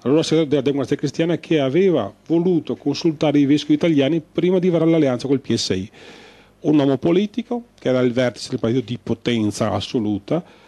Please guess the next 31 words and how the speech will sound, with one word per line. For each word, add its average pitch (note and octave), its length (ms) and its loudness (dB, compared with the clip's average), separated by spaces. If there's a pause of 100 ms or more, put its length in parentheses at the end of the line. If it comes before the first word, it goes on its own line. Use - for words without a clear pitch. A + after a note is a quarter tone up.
(100)
prima F#3 200 2
di F3+ 80 4
fare D#3 200 0
una C#3+ 100 0
svolta C3 380 -2
politica, C3+ 540 -4
chiede D3 340 0
ai D3 80 4
vescovi B2+ 420 0
se D3+ 160 0
la C#3 80 2
sua C#3+ 240 -2
svolta B2+ 720 -2
è C3+ 60 -4
applicabile B2+ 560 -4
o - 80 -2
non A2 60 0
è - 20 0
applicabile. G2 760 -6 (760)
È - 80 -18
certo G3 280 0
che - 80 -2
dopo, D3+ 240 0
appunto, D#3 360 0
passati C3 440 -2
pochi C3+ 340 -2
anni, A2+ 320 -2
passati C3+ 440 -4
anche B2+ 180 0
quaranta B2+ 480 -2
anni, G#2+ 360 -2